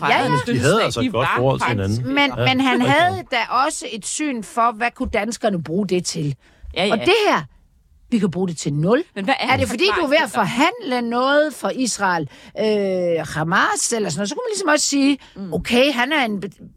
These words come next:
Speaker 1: spiller, der kan noget, ham der Sultan Dulut."
Speaker 2: Men er forklaringen
Speaker 1: Der er jo
Speaker 2: ikke, at han har
Speaker 1: intet.
Speaker 2: klaret cop otteogtyve rigtig godt, og han var god til det der kli-, øh,
Speaker 3: Nej,
Speaker 2: klimaforhandling?
Speaker 3: nej, nej, det er ingen forklaring.
Speaker 1: Nej.
Speaker 3: Altså,
Speaker 2: Nå.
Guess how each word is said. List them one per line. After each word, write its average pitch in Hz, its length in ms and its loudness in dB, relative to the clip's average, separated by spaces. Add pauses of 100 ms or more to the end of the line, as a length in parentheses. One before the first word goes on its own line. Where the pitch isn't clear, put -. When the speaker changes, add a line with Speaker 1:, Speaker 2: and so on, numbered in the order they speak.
(220)
Speaker 1:
spiller, 262 500 2
der 190 100 -4
kan 254 300 -2
noget, 226 160 2
ham 214 180 0
der 220 140 0
Sultan 180 520 -2
Dulut." 196 340 0
Speaker 2:
Men 214 100 -4
er 214 100 2
forklaringen 277 480 2
Speaker 1:
Der 262 60 -4
er - 20 0
jo 330 40 -2
Speaker 2:
ikke, 392 80 2
at 269 80 0
han 226 80 0
har 220 60 2
Speaker 1:
intet. 180 120 -6
Speaker 2:
klaret 190 320 0
cop 190 260 -4
otteogtyve 233 580 -4
rigtig 202 300 -4
godt, 190 340 0
og 180 140 0
han 175 120 -2
var 170 60 -6
god 208 240 -6
til 180 200 -8
det 185 100 -6
der 175 100 -2
kli-, - 240 -8
øh, 190 240 -4
Speaker 3:
Nej, 180 80 -4
Speaker 2:
klimaforhandling? 113 760 2
Speaker 3:
nej, 123 80 6
nej, 123 120 4
det 180 120 2
er 196 60 4
ingen 156 140 0
forklaring. 120 360 -2
Speaker 1:
Nej. 101 120 -4
Speaker 3:
Altså, 113 240 0
Speaker 2:
Nå. 170 60 6